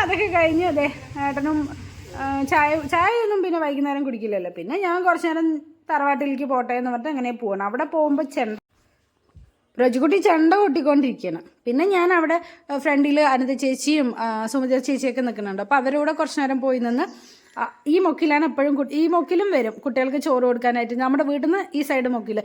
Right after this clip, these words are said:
ഇങ്ങനെ ഓരോ സൈഡ് ഇങ്ങനെ മൊക്കിൽ വളവാണ്. അങ്ങനെ അതൊക്കെ കഴിഞ്ഞ് കുറച്ച് നേരം അവിടെയൊക്കെ നിന്ന് കഴിഞ്ഞ് വന്നിട്ടാണ് നേരെ വീട്ടിലേക്ക് വരുന്നത്. പിന്നെ രാത്രി, ആ, ഞാൻ രാവിലെ പുതപ്പൊക്കെ കഴുകിയിട്ടുണ്ടായിരുന്നല്ലോ,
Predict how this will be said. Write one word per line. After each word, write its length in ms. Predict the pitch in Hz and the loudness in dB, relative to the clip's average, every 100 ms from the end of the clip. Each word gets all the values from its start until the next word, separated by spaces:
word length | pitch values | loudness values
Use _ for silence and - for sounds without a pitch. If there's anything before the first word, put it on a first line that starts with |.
| - - | -8 -10
ഇങ്ങനെ 220 | 294 320 339 | -2 -2 2
ഓരോ 200 | 302 339 | 2 2
സൈഡ് 260 | - 302 277 | 0 0 0
ഇങ്ങനെ 200 | 285 294 | 0 -2
മൊക്കിൽ 340 | 269 277 294 | -4 -2 0
വളവാണ്. 460 | 269 208 202 185 185 _ _ _ _ - | 0 0 -2 -4 -6 _ _ _ _ -4
അങ്ങനെ 220 | 311 370 | 0 2
അതൊക്കെ 320 | 349 349 392 349 | 2 0 -2 2
കഴിഞ്ഞ് 220 | 349 320 | 2 2
കുറച്ച് 280 | 330 320 285 | 0 0 0
നേരം 160 | 302 285 | 2 2
അവിടെയൊക്കെ 360 | 269 277 277 | 2 -2 -2
നിന്ന് 260 | 269 262 254 | -2 0 0
കഴിഞ്ഞ് 220 | 247 240 | 0 0
വന്നിട്ടാണ് 520 | 240 226 220 226 277 320 | -2 -4 -4 -2 0 0
നേരെ 240 | 254 247 | 0 2
വീട്ടിലേക്ക് 420 | 262 220 220 208 | 2 0 -4 -6
വരുന്നത്. 320 | 202 175 175 226 - - _ | -6 -6 -6 -8 -10 -20 _
പിന്നെ 180 | 294 302 | -2 2
രാത്രി, 460 | 294 277 277 359 403 311 | 2 2 -2 -6 -6 -2
ആ, 140 | 277 | 0
ഞാൻ 160 | 285 302 | 0 2
രാവിലെ 420 | 294 277 277 320 | 2 2 2 0
പുതപ്പൊക്കെ 680 | 349 320 269 277 294 311 302 - | 0 -2 -4 -6 -4 -4 -4 -4
കഴുകിയിട്ടുണ്ടായിരുന്നല്ലോ, 920 | 285 269 269 247 233 220 196 196 180 | -2 -2 -2 -4 -4 -4 -4 -6 -8